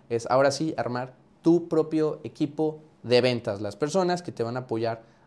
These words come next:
a cerrar tu equipo, tu fuerza de ventas. Lo primero que vas a tener que hacer es empezar a reclutar a estas personas. ¿Dónde las vas a reclutar?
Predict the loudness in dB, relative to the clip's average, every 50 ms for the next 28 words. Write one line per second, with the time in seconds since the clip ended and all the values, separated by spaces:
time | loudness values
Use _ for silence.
0 | _ _ -14 -6 -2 0 2 6 6 6 6 4 -2 -12 _ _ _ _ -20 _
1 | _ -6 -4 -4 -4 -6 -10 -10 -8 -8 -4 -4 -4 -4 -6 -6 -6 -6 -6 -4
2 | -4 -4 -4 -4 -8 -14 -18 -20 -20 _ _ _ _ _ _ _ _ _ _ _
3 | _ _ _ _ _ -8 -6 -2 -2 0 2 2 2 4 4 2 2 2 0 -2
4 | -4 -4 -4 -4 -4 -4 -2 0 0 -2 -2 -4 -10 _ -20 -20 -20 _ _ _
5 | -4 -4 -2 -2 -2 -6 -4 -4 -4 -2 0 0 0 0 -2 -6 -8 _ -4 -2
6 | -2 -4 -6 -8 -10 -6 -2 -2 -2 -2 -4 -8 -18 _ _ _ -6 -4 -4 -4
7 | -8 -10 -8 -12 -14 -12 -14 -14 -14 -4 0 0 2 2 2 2 0 0 0 -2
8 | -2 -4 -6 -6 -8 -6 -2 0 0 0 -2 -6